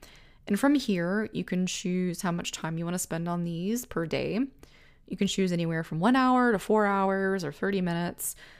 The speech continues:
And what's great about this is you, you can actually customize your days. So if you want to set up a longer time limit on the weekends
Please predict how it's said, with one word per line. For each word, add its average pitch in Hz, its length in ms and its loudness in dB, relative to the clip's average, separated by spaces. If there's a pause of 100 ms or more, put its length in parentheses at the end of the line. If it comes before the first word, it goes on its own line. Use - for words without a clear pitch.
(280)
And 175 280 0
what's 160 160 -2
great 277 220 2
about 190 260 4
this 190 180 2
is 170 140 -2
you, 170 120 0 (200)
you - 80 -12
can 190 100 -2
actually 185 320 -2
customize 165 680 -4
your 147 140 -8 (140)
days. 180 460 0
So - 160 0
if 170 140 -2
you 185 80 2
want 196 140 2
to 185 40 2
set 175 240 0
up 170 160 0
a 156 40 0
longer 190 420 0
time 180 320 -2
limit 170 260 -2
on 147 80 -6
the 143 80 -6
weekends 160 800 -2